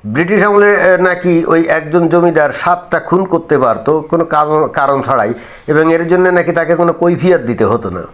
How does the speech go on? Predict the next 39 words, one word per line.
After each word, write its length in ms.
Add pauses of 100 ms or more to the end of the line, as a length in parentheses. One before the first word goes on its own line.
(880)
তো 80
বাংলাদেশেও 720
যারা 220
ক্ষমতায় 460
যায়, 240
তারাও 260
কিন্তু 460
এই 120
বাংলাদেশটাকে 720
একটা 220
জমিদারি 440
মনে 200
করে 300 (360)
এবং 200
তখন 300
তারা 160
যা 220
ইচ্ছে 240
খুশি 240
করবে 420
বলে, 440
এ, 840
তারা 440
পণ 280
করে 260
এবং 220
বাস্তবে 400
সেটা 180
করেও। 460
এবার 240
এটা 320
যে 240
খালি 300
এই 160
অন্তর্বর্তীকালীন 800
সরকারের 420
সময় 320
এটা 180
হচ্ছে, 500